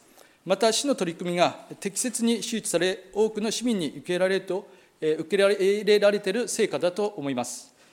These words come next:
今後の、今後の課題としては、接種者数に対応するための予算の増額や、また、さらに広範囲に情報を伝えるための周知が考えられます。また、接種の予防効果や市民の健康にどのような影響を与えるか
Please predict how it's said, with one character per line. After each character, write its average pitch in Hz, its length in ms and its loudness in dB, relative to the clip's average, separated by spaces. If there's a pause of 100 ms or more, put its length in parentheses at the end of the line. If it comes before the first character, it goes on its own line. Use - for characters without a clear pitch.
(340)
今 202 100 -4
後 226 60 2
の、 220 360 0
今 240 140 0
後 233 80 0
の 226 100 -2
課 220 120 -4
題 254 160 4
と 247 100 -4
し - 60 -12
て 208 120 0
は、 156 360 6
接 - 300 -4
種 190 460 -2
者 214 140 -6
数 190 240 -4
に 135 140 -6
対 180 200 -2
応 175 60 0
す 175 140 -6
る 190 80 -12
た 220 80 -2
め 202 120 -2
の 139 200 -4 (340)
予 165 100 -4
算 190 240 -2
の 151 80 -4
増 143 140 -2
額 156 240 -4
や、 139 140 4
ま 139 100 -4
た、 165 240 2 (240)
さ - 160 2
ら 262 80 8
に 175 260 -2
広 190 180 2
範 185 100 0
囲 156 140 -4
に 131 40 -6
情 170 160 -2
報 170 120 -4
を 160 40 -2
伝 - 140 -14
え 214 80 4
る 214 60 -8
た 233 100 0
め 214 100 0
の 143 140 0
周 220 200 -4
知 - 120 -8
が 214 160 2
考 170 140 -12
え 143 120 -2
ら 135 60 0
れ 127 80 -4
ま 131 100 -2
す。 - 240 -8 (540)
ま 180 100 -2
た、 208 320 6
接 - 360 -2
種 240 80 -2
の 247 60 2
予 208 140 0
防 233 180 4
効 233 160 0
果 147 140 2
や 135 180 4 (340)
市 - 200 -4
民 233 100 4
の 180 140 0
健 185 260 -4
康 185 80 0
に 160 140 -2
ど 175 80 -4
の 226 100 2
よ 269 120 2
う - 20 0
な 151 120 2
影 151 140 -2
響 156 180 2
を 143 40 2
与 160 140 -2
え 175 40 2
る 160 80 -4
か - 260 -2